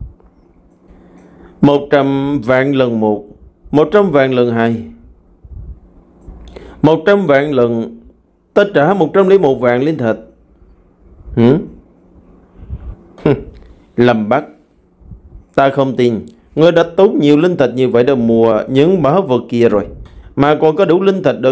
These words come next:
cướp đi kim, kiếm huyết thật với ta. Ta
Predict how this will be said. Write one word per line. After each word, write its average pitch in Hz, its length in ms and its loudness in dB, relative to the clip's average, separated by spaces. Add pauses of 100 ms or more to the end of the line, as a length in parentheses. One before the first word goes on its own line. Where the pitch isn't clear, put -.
cướp 214 180 2
đi 127 260 0
kim, 180 640 4 (520)
kiếm 143 220 4
huyết 185 260 6
thật 127 200 -2
với 160 100 0
ta. 113 260 -2 (540)
Ta 202 100 4